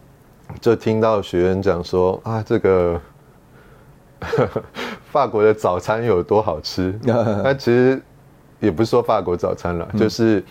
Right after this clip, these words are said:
Speaker 1: 因为，因为师母每一天
Speaker 2: 是。
Speaker 1: 帮他们预备。
Speaker 2: 是。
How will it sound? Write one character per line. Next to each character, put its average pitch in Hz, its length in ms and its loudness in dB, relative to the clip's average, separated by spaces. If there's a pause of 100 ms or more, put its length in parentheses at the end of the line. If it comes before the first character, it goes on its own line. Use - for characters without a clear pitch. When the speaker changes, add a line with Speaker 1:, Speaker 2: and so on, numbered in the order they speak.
(400)
Speaker 1:
因 107 120 0
为， 113 240 4
因 117 140 -2
为 117 100 4
师 107 240 0
母 101 200 0
每 80 200 -2
一 87 40 -2
天 92 380 0 (100)
Speaker 2:
是。 95 340 -6 (180)
Speaker 1:
帮 98 220 -2
他 95 140 -2
们 80 340 -6 (800)
预 98 180 0
备。 90 320 0 (180)
Speaker 2:
是。 - 300 -8